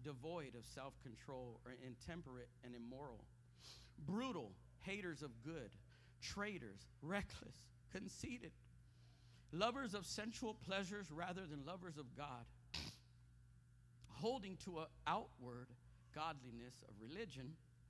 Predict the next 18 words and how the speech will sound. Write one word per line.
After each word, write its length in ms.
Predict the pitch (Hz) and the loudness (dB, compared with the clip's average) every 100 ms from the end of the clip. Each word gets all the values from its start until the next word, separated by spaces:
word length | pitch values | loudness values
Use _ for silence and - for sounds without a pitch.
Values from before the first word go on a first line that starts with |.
| - - - | -14 -14 -6
although 300 | - 185 180 | 0 2 2
they 120 | 151 160 | 2 2
have 220 | 160 139 | 0 0
denied 400 | 131 131 156 180 | -2 0 0 0
its 160 | - - - | -4 -6 0
power, 320 | 185 151 123 - | 0 2 -2 -4
for 100 | 147 | -2
their 140 | 143 - - | -4 -6 -2
conduct 380 | 190 175 127 127 - | 0 0 -2 -6 -2
nullifies 840 | 139 160 180 180 131 - 131 123 117 | 0 4 4 4 0 0 0 0 -4
their 140 | 131 - | -8 -4
claim 220 | 143 139 | -2 0
of 80 | 127 - - | -2 -6 -4
faith. 200 | - - - - - - - - - - | -4 -4 -10 -14 -14 -14 -16 -16 -8 8
Avoid 500 | 170 151 185 240 226 | 8 8 6 4 4
such 380 | - 220 - - | 2 2 0 0
people 380 | - 170 139 139 | 2 2 0 -2
and 120 | 143 | -4